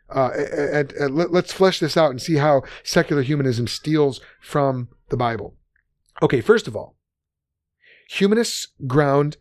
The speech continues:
values in human welfare. Human welfare? That seems awfully arbitrary, doesn't it? Given atheism,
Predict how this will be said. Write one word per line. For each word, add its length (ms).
values 500
in 160
human 480
welfare. 560
Human 680
welfare? 540
That 120
seems 240
awfully 280
arbitrary, 440
doesn't 280
it? 160
Given 300
atheism, 640